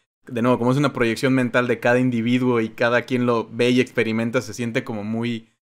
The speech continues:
exagerado de ciertas maneras, eh, como el, el, tu alrededor.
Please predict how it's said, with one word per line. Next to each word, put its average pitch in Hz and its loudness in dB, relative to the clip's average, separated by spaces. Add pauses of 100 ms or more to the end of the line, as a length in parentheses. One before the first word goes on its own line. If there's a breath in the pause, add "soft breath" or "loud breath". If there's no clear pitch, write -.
(180)
exagerado 123 0
de 127 0
ciertas 127 -4
maneras, 117 -2
eh, 92 -8 (120)
como 110 -4
el, 104 -6
el, 107 -10 (180)
tu 123 4
alrededor. 110 0